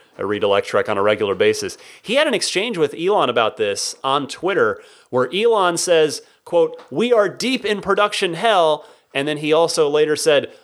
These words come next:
"Literally every day makes a big difference," end quote, in the production ramp. Fred then asked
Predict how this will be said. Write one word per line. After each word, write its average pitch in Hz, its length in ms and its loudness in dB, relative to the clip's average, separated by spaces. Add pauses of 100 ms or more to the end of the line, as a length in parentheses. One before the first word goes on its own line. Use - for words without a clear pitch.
(100)
"Literally 233 720 0
every 196 480 0
day 117 800 0
makes 127 280 -6
a 127 60 -2
big 113 360 -4
difference," - 640 -2 (480)
end 117 220 -2
quote, 110 300 2
in 123 120 -6
the 110 60 -4
production 123 460 -2
ramp. 87 280 -6 (800)
Fred 180 560 -2
then 151 320 -2
asked 165 500 -4